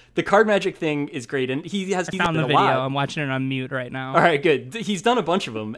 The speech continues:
Speaker 1: and he's, like, he's pretty good, but, like, the thing with card magic that, uh,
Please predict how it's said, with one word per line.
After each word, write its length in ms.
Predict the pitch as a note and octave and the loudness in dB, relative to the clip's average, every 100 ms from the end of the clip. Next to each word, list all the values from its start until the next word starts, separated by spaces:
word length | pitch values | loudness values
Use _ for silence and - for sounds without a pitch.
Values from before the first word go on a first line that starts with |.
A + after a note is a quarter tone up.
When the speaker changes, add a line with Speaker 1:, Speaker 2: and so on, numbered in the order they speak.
| - | -4
Speaker 1:
and 340 | D#3+ F3 F3+ - _ | -2 -2 -6 -16 _
he's, 360 | - A3 F#3 - _ _ | -6 -6 -6 -10 _ _
like, 240 | - F3+ - | -4 -4 -4
he's 280 | - - F3 | -12 -6 -6
pretty 520 | - - A3 A3 A#3 | -8 -6 -2 0 0
good, 520 | F#3+ D#3 D#3+ F3+ G#3 - _ _ _ | 0 2 2 2 -4 -8 _ _ _
but, 160 | E3+ | 0
like, 220 | F3 D3+ - | 4 2 2
the 100 | F3 | -2
thing 160 | B3 | 0
with 220 | G#3 F#3+ | 0 -2
card 240 | - F#3 F#3 | -2 -2 0
magic 340 | C#3+ B2+ A2+ | 0 -2 -6
that, 240 | B2 A#2+ _ | -6 -6 _
uh, 120 | - | -20